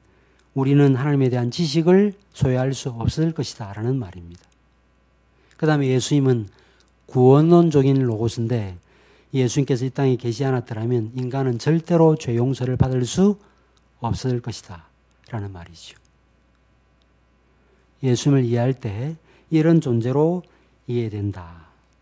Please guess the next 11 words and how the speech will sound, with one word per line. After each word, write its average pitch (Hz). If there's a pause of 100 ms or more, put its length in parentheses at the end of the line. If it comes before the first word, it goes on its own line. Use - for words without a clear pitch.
(180)
하는 101
것입니다. - (2250)
오늘 131
설교의 147
내용이, 127 (1300)
아, 101 (560)
그렇게 123
쉽지 -
않죠. 165 (1200)
상당히 127
심오합니다. 110